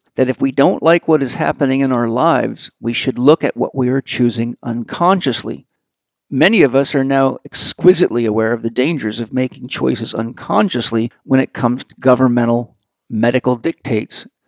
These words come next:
as covid taught us all too well. But what are people like Jung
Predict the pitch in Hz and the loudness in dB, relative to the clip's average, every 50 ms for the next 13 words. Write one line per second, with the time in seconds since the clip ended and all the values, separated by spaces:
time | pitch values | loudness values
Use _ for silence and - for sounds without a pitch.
0 | _ _ _ - 123 117 - - - - 151 147 139 131 123 117 117 - 110 120 | _ _ _ -8 -8 -8 -8 -2 2 4 4 4 4 2 0 -2 -2 -2 0 2
1 | 123 123 117 107 - - 139 127 120 127 131 - - - 127 123 123 120 127 143 | 2 2 0 0 -2 0 4 4 6 6 4 2 -2 -2 0 0 4 6 6 6
2 | 147 127 110 104 - _ _ _ _ _ _ _ _ _ _ _ _ _ _ _ | 6 6 2 -2 -8 _ _ _ _ _ _ _ _ _ _ _ _ _ _ _
3 | _ _ _ _ _ - 165 - - 165 175 185 196 214 - - - 208 196 - | _ _ _ _ _ 2 2 4 4 4 4 6 6 4 2 2 -2 -2 0 2
4 | 190 175 165 165 151 139 147 165 196 208 208 190 180 170 | 2 2 2 2 0 -2 0 2 2 2 2 2 0 -2